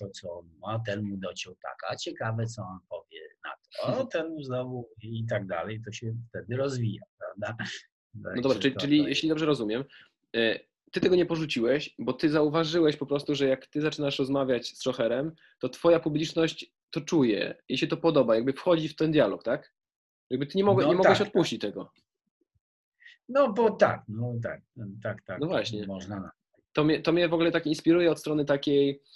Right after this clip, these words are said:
Speaker 2: e, biznesowej, od strony takich klientów, że tak naprawdę oni kupują, e, twoje usługi, ale oni tak naprawdę chcą, e, poczuć ten humor wasz, tak?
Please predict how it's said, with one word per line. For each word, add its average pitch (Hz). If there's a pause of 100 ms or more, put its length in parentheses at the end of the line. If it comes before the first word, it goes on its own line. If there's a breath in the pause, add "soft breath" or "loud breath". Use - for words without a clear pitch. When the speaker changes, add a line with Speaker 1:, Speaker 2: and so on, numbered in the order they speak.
(360 loud breath)
Speaker 2:
e, 113
biznesowej, 131
od 104
strony 113
takich 113
klientów, 139
że 113 (240 soft breath)
tak 120
naprawdę 131 (240)
oni 165
kupują, 170 (280)
e, - (640)
twoje 151
usługi, 135
ale 139
oni 208 (360)
tak 151
naprawdę 165
chcą, 180 (400 soft breath)
e, 139 (160)
poczuć 180 (100)
ten 180
humor 101 (140)
wasz, 95
tak? 139